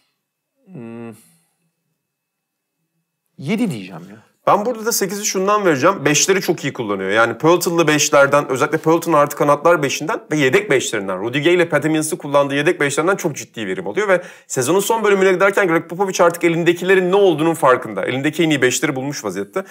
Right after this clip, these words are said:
Speaker 2: Yine bol not kullanıp sekiz vereceğim
Speaker 1: Abi orada
Speaker 2: burada.
Speaker 1: İsmail Agiç'e falan filan, Devin Vassell'in falan kullanımında ben o kadar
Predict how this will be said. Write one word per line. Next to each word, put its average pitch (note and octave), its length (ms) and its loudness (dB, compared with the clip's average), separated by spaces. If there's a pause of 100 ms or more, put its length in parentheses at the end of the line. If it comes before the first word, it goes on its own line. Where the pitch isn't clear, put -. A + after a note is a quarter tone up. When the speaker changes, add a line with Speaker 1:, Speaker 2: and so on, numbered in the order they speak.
(260)
Speaker 2:
Yine C#3+ 180 2
bol B2 120 2
not A2 200 -6
kullanıp C#3+ 280 -6
sekiz G#2+ 280 -8
vereceğim F#2 300 -2
Speaker 1:
Abi C3+ 60 -2
orada F3+ 60 0
Speaker 2:
burada. B2+ 120 -6
Speaker 1:
İsmail F3 400 0
Agiç'e D3 340 -4
falan C#3 280 -2
filan, A#2+ 320 -8 (420)
Devin D3 240 -4
Vassell'in D3+ 340 -2
falan C3+ 220 -4
kullanımında C#3 420 -6
ben C3+ 80 -6
o C3 100 -10
kadar C3+ 260 -6